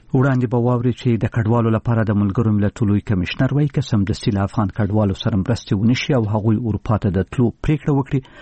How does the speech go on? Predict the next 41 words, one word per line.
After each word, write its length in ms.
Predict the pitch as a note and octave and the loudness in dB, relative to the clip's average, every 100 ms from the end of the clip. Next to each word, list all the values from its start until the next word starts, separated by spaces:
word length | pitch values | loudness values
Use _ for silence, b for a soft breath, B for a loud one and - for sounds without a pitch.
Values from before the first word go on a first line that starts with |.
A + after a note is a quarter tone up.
| B B | B B
نو 120 | A#2 | 2
اروپایي 320 | G#2 F2+ A2+ B2+ | 2 0 0 0
ټولنه 260 | - B2 A#2+ | 0 0 0
به 60 | A2 | 0
له 60 | A2 F2+ | -2 0
ګواښ 180 | F#2+ - | -2 -2
سره 160 | - G2 | -6 -6
مخامخ 340 | G2+ - - - | -6 -8 -8 -8
شي. 100 | - - - - - - B B B B B B | -12 -14 -20 -20 -20 -20 B B B B B B
مخکې 200 | C#3 - - | -2 0 -2
تر 80 | C#3 A#2+ | 0 0
دې 100 | B2+ | 0
چې 100 | - B2+ B2+ | 0 0 0
دا 80 | C3 | 0
مطلب 380 | B2 A#2+ - B2+ B2 | 2 0 -2 -2 0
راواخلو، 500 | A#2+ B2 A#2 - B2+ - - B B B B B B G#3 D#3 G#2+ | 2 0 -2 -2 -2 -4 -18 B B B B B B -6 -2 0
د، 20 | A2 G#2 - | 2 0 2
له 200 | A#2 G#2+ - | 2 0 0
طالبانو 420 | C3 A#2 C#3 C#3 | 0 2 0 0
به 180 | G2 F2+ - _ | -2 -6 -10 _
یوه 220 | C#3+ G#2+ G#2+ B2 | -2 0 0 2
اندېښنه 520 | A#2 G2+ C3+ - C#3+ | 2 2 0 -2 -2
در 140 | A2 A2 | -4 -4
سره 120 | - A2 | -4 -4
شریکه 280 | - B2+ - | -4 -6 -6
کړو. 200 | G#2 - A#2+ - - - B2+ | -8 -8 -10 -14 -20 -4 0
کابل 280 | G#2+ A#2+ B2+ | 0 0 0
ته 120 | A#2 | -2
د 100 | G2+ | -2
طالبانو 420 | A#2 G#2 B2+ B2 A#2+ | 0 0 0 0 0
د 180 | C3+ A#2 | -2 -2
راتګ 460 | - C3+ B2 - C3 | -2 -2 -2 0 0
نن 180 | B2+ G#2+ | 0 0
اوومه 300 | G2+ C3+ E3 D#3+ | 0 0 0 -2
ده، 60 | E3 B B B | -4 B B B
خو 160 | - E3 | 0 2
لا 80 | E3 A#2 | 2 0
هم 200 | G#2 G#2 G2+ | -2 0 0
معلومه 280 | G2+ F#2+ G2 | 2 2 2
نه 60 | |
ده 60 | F#2+ | 0